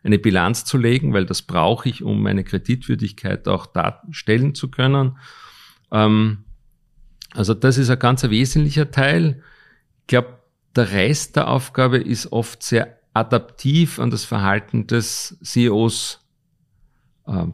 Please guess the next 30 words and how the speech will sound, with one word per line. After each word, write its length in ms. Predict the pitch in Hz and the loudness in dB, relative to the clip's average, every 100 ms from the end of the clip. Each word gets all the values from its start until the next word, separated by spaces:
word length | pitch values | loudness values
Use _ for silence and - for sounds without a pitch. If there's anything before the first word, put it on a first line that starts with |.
| - | -4
gebunden. 840 | 107 - 117 113 101 92 87 87 - - - _ _ - | -4 4 6 6 4 0 -4 -6 -14 -20 -20 _ _ -4
Wenn 200 | 104 107 | 2 2
man 140 | 113 | 2
einen 520 | 104 104 98 95 - _ | 2 2 2 -2 -6 _
strategisch 840 | - - 104 117 123 123 123 - - | -8 -2 0 2 0 2 -2 -2 -6
sehr 680 | - 110 123 127 123 123 - | 0 2 4 4 2 -2 4
mutigen, 720 | 120 180 180 151 135 127 113 | 6 6 4 0 2 0 4
wilden 400 | 120 165 160 160 | 4 4 2 0
C 240 | - 131 | 2 2
E 60 | 120 | 4
O 260 | 98 143 139 | 4 4 4
hat, 280 | 143 135 | 2 0
der 80 | 120 | -4
viel 300 | - 135 131 | 0 0 0
tun 320 | 131 131 147 | 0 2 4
will, 320 | 147 151 151 147 - - _ | 4 4 4 0 -16 -20 _
dann 120 | - 113 | 0 2
ist 160 | 104 | 2
es 160 | 117 - | -2 -2
eher 320 | 95 104 117 | 0 2 2
ein 240 | 90 104 | 2 0
Bremsen 640 | 98 90 98 143 135 147 131 | 0 0 2 2 2 0 0
und 200 | 107 107 | 0 0
ein 380 | 104 101 101 - | 2 2 -2 -4
auf 180 | - - | -6 -4
den 160 | 101 | -4
Boden 300 | - 101 98 | -4 -4 -2
der 140 | 107 95 | -4 -2
Realität 560 | 98 95 92 120 127 | -2 -2 -2 -2 -4
zurückbringen. 880 | - 123 120 - 113 113 117 113 113 | -2 -2 -2 -4 0 2 4 2 -2